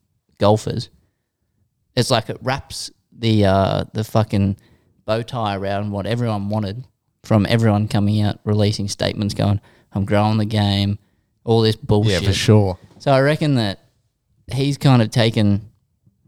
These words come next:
Speaker 1: the truth route, obviously, and, um, I think it's worked out for him, but I do think that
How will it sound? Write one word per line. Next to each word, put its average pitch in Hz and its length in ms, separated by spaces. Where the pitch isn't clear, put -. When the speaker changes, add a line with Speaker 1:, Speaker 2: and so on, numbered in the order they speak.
Speaker 1:
the 107 100
truth 139 380
route, 165 300
obviously, 135 580
and, 117 280
um, 104 380
I 110 80
think 143 160
it's - 120
worked 110 300
out 120 240
for 107 80
him, 101 120
but 107 140
I 107 80
do 135 260
think 120 300
that 104 260